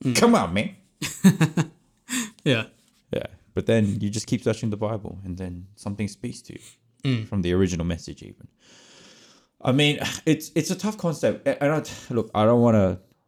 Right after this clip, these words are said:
Speaker 2: I don't want everybody to come off thinking like we are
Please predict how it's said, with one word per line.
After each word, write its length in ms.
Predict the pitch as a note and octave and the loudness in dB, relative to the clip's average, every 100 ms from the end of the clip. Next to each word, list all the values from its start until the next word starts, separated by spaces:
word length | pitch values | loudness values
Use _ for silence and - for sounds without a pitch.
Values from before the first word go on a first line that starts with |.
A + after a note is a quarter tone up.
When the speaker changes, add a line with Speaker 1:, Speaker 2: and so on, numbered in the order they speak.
| - | -16
Speaker 2:
I 140 | - G#2 | 0 4
don't 140 | A2 | 6
want 160 | A2 G2+ | 6 4
everybody 420 | G2 G2 G2 F2+ | 2 4 2 2
to 80 | F2 | -2
come 360 | - E2+ F2+ - - | -4 -4 -4 -8 -8
off 380 | - F2+ - - | 0 0 -2 -4
thinking 560 | G2 F2 - F2 E2 - _ - | -4 -4 -4 -2 -4 -8 _ -8
like 240 | E2 E2 - _ _ _ | -4 -4 -8 _ _ _
we 580 | - G2 F#2+ F2+ F2 - - | -2 2 2 2 -2 -6 -4
are 380 | E2 D#2+ - | -2 -2 -6